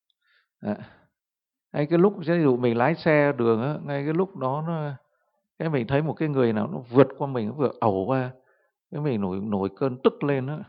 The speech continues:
thì bảo: "Cái, cái thằng này", đó, mình nói một câu: "Cái, cái đồ chó, à, lái xe như vậy hả? Cái đồ chó", mình nói á. Thế có cái xe đằng sau nó đâm đến cái mình chết ngay lúc đó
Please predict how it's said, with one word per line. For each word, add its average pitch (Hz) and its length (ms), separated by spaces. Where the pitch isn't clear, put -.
thì 110 120
bảo: 98 360
"Cái, 120 240
cái - 120
thằng 147 260
này", 117 200
đó, 110 220
mình 104 160
nói 185 200
một 135 100
câu: 143 380
"Cái, 117 100
cái - 60
đồ 120 220
chó, 196 420
à, 107 220
lái 165 240
xe 180 260
như 170 100
vậy 139 220
hả? 135 220
Cái 262 100
đồ 117 240
chó", 359 400
mình 113 120
nói 147 240
á. 139 180
Thế 147 80
có 160 120
cái 170 140
xe 170 140
đằng 123 140
sau 135 140
nó 143 120
đâm 151 280
đến 139 220
cái 151 120
mình 127 200
chết 196 200
ngay 131 140
lúc 151 140
đó 131 180